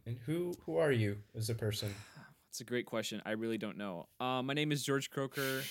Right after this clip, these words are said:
Speaker 1: <laughs>
Speaker 2: I am f-, originally from Kansas, but I live in Leroy, Minnesota, a tiny little town so close to Iowa you could shoot it with a B B gun, I think.
Speaker 1: Mm.
Speaker 2: Um,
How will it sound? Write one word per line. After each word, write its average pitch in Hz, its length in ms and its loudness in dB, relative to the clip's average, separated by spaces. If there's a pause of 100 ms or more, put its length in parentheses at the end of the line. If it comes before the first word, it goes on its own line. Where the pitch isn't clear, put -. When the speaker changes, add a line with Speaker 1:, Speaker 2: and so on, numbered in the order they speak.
(260)
Speaker 1:
<laughs> - 380 -14
Speaker 2:
I 127 260 4
am 127 360 2
f-, - 360 -10
originally 143 400 6
from 143 180 0
Kansas, 143 680 2
but 117 200 2
I 123 160 2
live 127 220 0
in 117 220 -4
Leroy, 165 360 6
Minnesota, 131 760 2
a 120 60 -2
tiny 147 280 -2
little 127 220 -2
town 120 340 -2
so 185 280 -2
close 135 260 0
to 113 80 -2
Iowa 110 260 0
you 110 140 -2
could 104 180 -10
shoot 139 300 0
it 139 140 0
with 127 120 -4
a 120 60 -6
B 113 140 0
B 104 100 -2
gun, 65 240 -12 (580)
I 104 100 0
think. 95 400 -2
Speaker 1:
Mm. 123 140 4
Speaker 2:
Um, 113 360 0